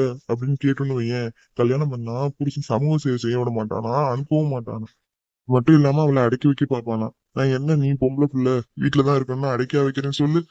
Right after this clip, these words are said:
அதே மாதிரி அவளுக்கு ஒரு மாப்பிள்ளைய பார்க்க போறேன் சொன்னா கேட்கவே மாட்றா மல்லி. நீ தான் கொஞ்சம் என்ன ஏதுன்னு பார்த்து உன் மா-, பொண்ணு மனசை மாத்தணும். கூடிய சீக்கிரமா அவளை கல்யாணத்துக்கு சம்மதிக்க வைக்க வேண்டியது உன்னோட பொறுப்பு தான். அவ்வளவுதான், நான் சொல்லிட்டேன்.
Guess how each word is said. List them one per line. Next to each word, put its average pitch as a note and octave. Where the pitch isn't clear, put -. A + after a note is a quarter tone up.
அதே G#2+
மாதிரி F#3
அவளுக்கு D3
ஒரு D3
மாப்பிள்ளைய C3+
பார்க்க A2+
போறேன் G#2+
சொன்னா G#2
கேட்கவே D3
மாட்றா C#3
மல்லி. A#2+
நீ A#2+
தான் C3+
கொஞ்சம் C3
என்ன A#2+
ஏதுன்னு B2
பார்த்து B2
உன் B2+
மா-, A2+
பொண்ணு B2
மனசை A#2+
மாத்தணும். A#2
கூடிய C#3
சீக்கிரமா C#3+
அவளை D3
கல்யாணத்துக்கு C3+
சம்மதிக்க C3
வைக்க C3
வேண்டியது B2+
உன்னோட B2
பொறுப்பு B2
தான். B2+
அவ்வளவுதான், A#2+
நான் B2+
சொல்லிட்டேன். B2